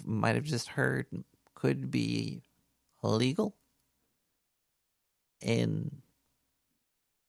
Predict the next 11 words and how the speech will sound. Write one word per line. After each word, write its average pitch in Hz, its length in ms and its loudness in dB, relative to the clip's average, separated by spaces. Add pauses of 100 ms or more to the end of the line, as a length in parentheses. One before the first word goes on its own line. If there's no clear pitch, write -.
(1000)
at 107 60 2
least 123 160 0
a - 40 -14
couple - 240 0
states. - 540 -6 (1500)
Two. - 220 2 (4000)
That 123 120 8
I 120 40 10
could - 140 -6
think 117 220 4
of. - 160 -8